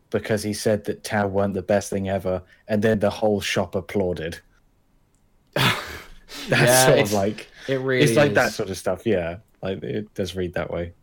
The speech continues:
Speaker 2: Um,
Speaker 1: Okay, so this, this guy comes back with a reasonable comment.
Speaker 2: Uh, no, all vets with two
Speaker 1: Leviathans.
Speaker 2: watch captains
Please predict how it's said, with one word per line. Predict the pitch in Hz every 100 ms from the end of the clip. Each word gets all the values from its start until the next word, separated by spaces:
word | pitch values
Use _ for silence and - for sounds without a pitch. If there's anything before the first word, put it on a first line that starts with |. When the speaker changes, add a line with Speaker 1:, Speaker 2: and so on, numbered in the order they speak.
| _ _ -
Speaker 2:
Um, | 98 98 98 98 - _ -
Speaker 1:
Okay, | 147 107 107
so | 127 123
this, | 104 147
this | - 160
guy | 160
comes | 151 180 175
back | 107 107 107
with | 131
a |
reasonable | 123 104 107 127
comment. | 139 - 87 220 - _ _ _ -
Speaker 2:
Uh, | 117 117 - - -
no, | 180 196 220 -
all | 156 185
vets | 139 123 - 139
with |
two | 123
Speaker 1:
Leviathans. | 95 92 247 127
Speaker 2:
watch | 104 -
captains | 110 - - 107 104 -